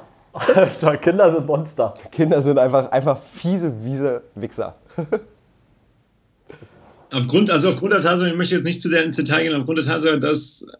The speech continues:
Speaker 3: ich auch weiß, was dir halt manchmal noch passiert, wenn wir zusammen frühstücken gehen.
Speaker 2: <laughs>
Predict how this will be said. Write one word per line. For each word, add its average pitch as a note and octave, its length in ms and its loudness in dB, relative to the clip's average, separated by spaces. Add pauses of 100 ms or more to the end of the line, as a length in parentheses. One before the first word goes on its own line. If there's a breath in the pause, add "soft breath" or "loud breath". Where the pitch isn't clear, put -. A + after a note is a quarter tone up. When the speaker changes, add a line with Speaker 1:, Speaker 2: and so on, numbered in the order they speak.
(500)
Speaker 3:
ich C#3+ 180 -2
auch A#3+ 160 2
weiß, D3 300 4
was C#3 160 -4
dir D3+ 220 2
halt D3 260 -2
manchmal C#3 480 0
noch C3+ 260 -2 (500)
passiert, F3+ 480 0
wenn C3+ 140 2
wir C#3 80 2
zusammen C3+ 640 -2 (160)
frühstücken - 440 0
gehen. D4 380 4
Speaker 2:
<laughs> - 60 0